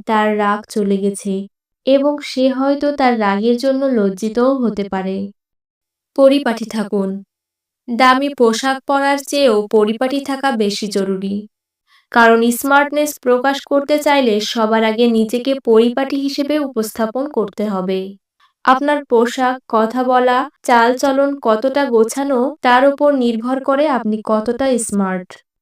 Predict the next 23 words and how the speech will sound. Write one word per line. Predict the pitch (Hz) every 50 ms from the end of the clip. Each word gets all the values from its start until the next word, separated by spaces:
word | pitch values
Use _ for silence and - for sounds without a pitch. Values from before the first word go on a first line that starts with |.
| _ _ _ -
এমনকি | - 240 247 254 262 285 285 285 285 320 311 311
খাবার | 294 - - 220 214 214 233 254 262
খাওয়ার | 262 - 277 277 285 285 262 254
ধরন | 247 240 233 233 247 254 262 254
দেখেও | 262 269 269 - 285 294 262
বলে | 233 233 226 226 247
দেওয়া | 233 233 262 254 254 262
যেতে | 254 269 262 262 269 269
পারে | 269 262 269 294 320
আপনি | 349 269 226 226 202 208 208 208
কতটা | - 214 208 214 233 233 226 254 247 214
স্মার্ট। | 208 - - 202 196 190 185 185 185 185 - - _ _ _ _ _ _ _ _ _ _ -
সাহায্য | - - - 285 269 277 294 285 277 - 311 320 311
করার | 302 294 302 320 320
মানসিকতা। | 294 247 220 208 208 214 - - 214 - 208 196 196 208 196 196 196 202 202 - _ _ _ _ _ _ _ _ _ _ _ -
অন্যকে | 247 262 269 277 294 302 302 311 320
সাহায্য | 320 - 311 277 269 277 277 277 277 302
করার | 294 294 294 294 302 302
মানসিকতা | 277 247 220 214 220 226 226 - 269 269 277 269 269 294 277
আপনাকে | 247 - - 220 214 214 214 233 233 233 -
কেবল | 269 254 240 240 269 269
একজন | 285 277 269 - 302 285 277
মানবিক | 254 240 220 214 214 226 226 226 262 262